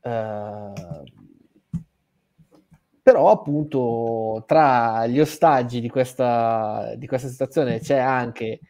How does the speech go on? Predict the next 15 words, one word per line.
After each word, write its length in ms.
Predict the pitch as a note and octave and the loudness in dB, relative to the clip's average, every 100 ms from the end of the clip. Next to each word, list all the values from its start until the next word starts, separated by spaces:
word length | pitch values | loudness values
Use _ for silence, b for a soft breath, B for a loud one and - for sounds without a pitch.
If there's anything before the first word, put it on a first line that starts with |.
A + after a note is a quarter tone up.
| - | -20
eh, 760 | - _ - A2+ A2+ A2 G#2+ | -20 _ -2 0 2 2 0
la, 460 | G#2 A#2 A2+ G#2+ G#2+ | -2 -2 -2 -4 -8
la 120 | G#2+ A#2 | -10 0
bambina 540 | C#3 C#3 C#3 C3+ A#2+ | 0 2 -2 0 -2
protagonista 520 | A#2 A2+ A#2 B2+ B2 | -4 -4 -4 -6 -6
del 140 | D#3+ C#4 | -6 -6
film 600 | - - A2+ C3+ F3 - _ _ _ _ _ _ | -10 -12 -6 -2 -2 -4 _ _ _ _ _ _
che, 400 | - D#3 B2+ A#2+ | -2 0 2 0
eh, 280 | - A#2 A2 | -2 -2 -2
chiede 220 | - D3+ B2 | 0 0 0
aiuto 380 | A#2 C3 B2+ | 0 -2 -4
appunto 420 | G#2 B2 A#2 A2 A#2 | -8 -8 -10 -2 2
a 220 | A#2 G2+ | 2 0
Babbo 260 | A2+ A2+ C3+ | -4 -2 -2
Natale 580 | G3 E3 F#2+ B2+ F3 | -4 -6 -4 -4 -4